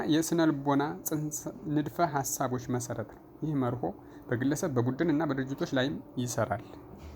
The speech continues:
በአንተ ላይ የሚደርሱት ክስተቶች አይደሉም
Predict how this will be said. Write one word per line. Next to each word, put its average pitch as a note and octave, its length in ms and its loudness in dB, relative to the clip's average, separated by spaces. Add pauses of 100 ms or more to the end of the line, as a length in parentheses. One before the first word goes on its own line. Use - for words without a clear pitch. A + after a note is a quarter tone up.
(1800)
በአንተ G3+ 320 4
ላይ G#3+ 140 4
የሚደርሱት F3 520 0
ክስተቶች D3+ 540 -6
አይደሉም C#3 440 0